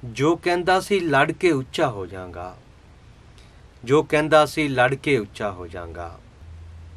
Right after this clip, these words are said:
ਜੀ, ਅਸੀਂ ਜੁੜੇ ਹੋਏ ਹਾਂ ਪ੍ਰੋਗਰਾਮ ਕਲਾਮੇ ਸ਼ਾਇਰ ਬਾ ਜ਼ੁਬਾਨੇ ਸ਼ਾਇਰ, ਤੇ ਮੈਂ ਅਲੀ ਜੋਸ਼ਾ ਤੁਹਾਨੂੰ ਸੁਣਾ ਰਿਹਾ ਆਪਣੀ ਪੰਜਾਬੀ ਸ਼ਾਇਰੀ। ਆਓ,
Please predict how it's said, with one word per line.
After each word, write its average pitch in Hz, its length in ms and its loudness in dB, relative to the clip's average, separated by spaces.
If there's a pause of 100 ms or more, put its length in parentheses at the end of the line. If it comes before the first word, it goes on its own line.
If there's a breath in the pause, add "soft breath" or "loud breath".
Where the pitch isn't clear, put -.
(460)
ਜੀ, 135 180 -2
ਅਸੀਂ 151 200 -2
ਜੁੜੇ 143 280 2
ਹੋਏ 143 140 4
ਹਾਂ 135 120 2
ਪ੍ਰੋਗਰਾਮ 123 720 0 (560)
ਕਲਾਮੇ 120 360 -4
ਸ਼ਾਇਰ 117 300 -2
ਬਾ 117 160 -2
ਜ਼ੁਬਾਨੇ 104 400 -6
ਸ਼ਾਇਰ, 123 300 -2 (1080 soft breath)
ਤੇ 101 240 -6 (100)
ਮੈਂ 117 240 -4
ਅਲੀ 113 160 -4
ਜੋਸ਼ਾ 113 520 -6 (1080)
ਤੁਹਾਨੂੰ 127 220 -2
ਸੁਣਾ 117 340 -4
ਰਿਹਾ 110 360 -6 (260)
ਆਪਣੀ 117 260 -10
ਪੰਜਾਬੀ 104 420 -8
ਸ਼ਾਇਰੀ। 110 500 -8 (1400 loud breath)
ਆਓ, 127 360 -2